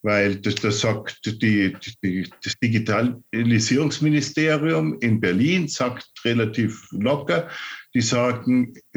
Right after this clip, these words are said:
Sachen sind körperliche Gegenstände und die sind geschützt und Daten sind eben im Sachenrecht, also im B G B nicht geschützt und darum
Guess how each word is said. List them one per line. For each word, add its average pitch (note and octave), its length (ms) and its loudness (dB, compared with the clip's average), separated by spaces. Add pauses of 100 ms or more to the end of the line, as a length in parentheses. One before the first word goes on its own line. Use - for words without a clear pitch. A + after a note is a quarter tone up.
(300)
Sachen D#3+ 1000 -4
sind A2+ 360 2
körperliche A#2 640 0
Gegenstände D3+ 760 0
und B2 180 0
die A#2+ 100 2
sind A2+ 280 0
geschützt - 640 -2 (380)
und A2+ 160 0
Daten B2+ 400 0
sind B2+ 280 2
eben A#2+ 640 2
im A#2+ 160 0
Sachenrecht, C3 800 0
also A2 220 0
im A2 100 0
B A2+ 180 2
G G#2 100 0
B G#2 240 0
nicht A#2 260 2
geschützt F3 480 0
und B2+ 140 0
darum C3 320 -2